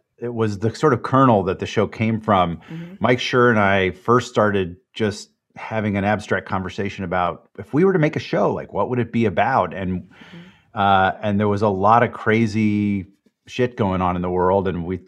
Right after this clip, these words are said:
Speaker 1: just were looking around, like, why are people, uh, so, uh, burdened and or, uh, obsessed with these historical narratives, which are oftentimes totally incomplete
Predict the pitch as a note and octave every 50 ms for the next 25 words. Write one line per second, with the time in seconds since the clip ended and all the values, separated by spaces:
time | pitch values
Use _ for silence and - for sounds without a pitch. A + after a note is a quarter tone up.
0 | _ - A2 G2 - - G2+ F2+ G2 G2+ - - G2 F#2 F2+ F2+ F#2+ G2+ G#2 G2+
1 | G2+ F2+ F2 E2+ - F2 F2 F#2+ A2+ C3 C#3+ E3+ F#3+ F#3+ F#3+ - - B2+ D3+ E3+
2 | F3 E3 E3 - - D#3 D#3 - C3 A#2+ A#2+ A#2 A#2 A2+ A2 G#2+ - - - _
3 | _ _ _ _ _ _ - G2+ G#2+ G#2+ G#2+ G#2 G2+ F#2+ E2+ - G#2 - - -
4 | - - - A#2 A#2 B2 B2+ C3 C3 C3 B2+ A#2+ - - - _ _ _ _ _
5 | _ _ A#2 A2+ A2 G#2+ G#2 G#2 G2+ F2+ E2+ G#2+ A2 C3 D3+ D3 C3 A#2 G2+ G2+
6 | G2+ F#2 A2 - - _ - G#2+ A2 A2+ A#2 A#2 A#2 A2 A2 G#2+ G#2+ G#2+ G#2 G#2
7 | G2 G2+ - _ _ _ _ _ _ _ _ - A2 G#2 G2 G2+ - A2+ F#2+ -
8 | - - C3+ C#3+ E3 - - - - - - G#2 G#2+ G2+ G#2 - - _ _ _
9 | - A#2 A2+ A2 G#2+ A2+ G2 - - C3+ B2 A#2+ - A2 G#2 A2 A#2+ C#3 D3 C3+
10 | A#2+ A2 G#2 F#2+ F#2 F#2+ G#2+ G2+ - A#2+ G#2+ - - A2+ B2+ B2+ - C3 A2 -
11 | - B2 G#2+ G#2+ G#2+ G#2 G2+ F#2+ - - - - - _ - - - D3+ F3 E3
12 | D#3 D3 B2 A#2+ A2+ - A2+ G2 - - - C3 C3 C#3 D3+ -